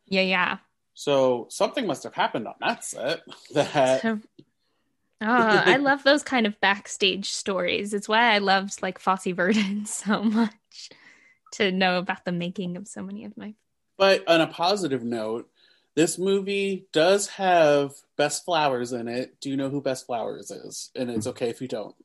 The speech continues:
Speaker 1: No.
Speaker 2: You should look into her. She is,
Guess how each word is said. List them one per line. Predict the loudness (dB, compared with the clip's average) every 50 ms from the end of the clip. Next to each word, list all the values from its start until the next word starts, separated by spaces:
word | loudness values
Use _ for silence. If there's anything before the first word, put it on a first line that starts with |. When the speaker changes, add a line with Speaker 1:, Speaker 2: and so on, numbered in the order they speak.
| _ _ _ _ -4
Speaker 1:
No. | -2 -2 -2 -2 -2 -4 -6 -6 -8 _ _ _ _ _ _ _ _ _ _ _ _ _ -20 _ _ _ _ _ _ _
Speaker 2:
You | -12 -10 -10
should | -10 -10 -8 -4
look | -4 -4 -4
into | -4 -6 -6 -8 -10
her. | -8 -8 -8 -8 -10 _ _ _ -20 _ _ _ -16
She | -10 -6 -4 -2 2 4
is, | 6 6 6 4 2 -4 -12